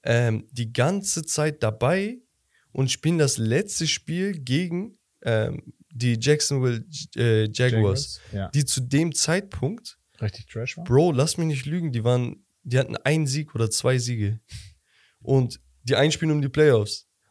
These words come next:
Speaker 1: Und dann gehen die dahin und kassieren einfach und verpassen die Playoffs mit diesem letzten Spiel. Und das war so ein Szenario, an dem Spieltag müssen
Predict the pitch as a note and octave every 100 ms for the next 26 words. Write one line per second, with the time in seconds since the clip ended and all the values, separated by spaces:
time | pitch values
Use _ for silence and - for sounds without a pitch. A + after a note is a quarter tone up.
0 | - B2 B2+ A#2 D3 D#3+ B2+ A#2+ E3 F3
1 | B2 - A#2 - - D#3 - A2+ G#2 A2+
2 | A2 - A#2 - - B2+ - A#2 G#2 B2
3 | B2 A#2 - A#2 G#2 G#2 G#2+ G#2+ A2 -
4 | A2 - A2 - - - B2 A#2 A#2+ C#3+
5 | C3 B2+ A#2 A#2 B2+ E3 D#3 D#3+ G#3 -
6 | _ - B2 A#2 D3+ - F3 D#3+ D#3 -
7 | B2+ -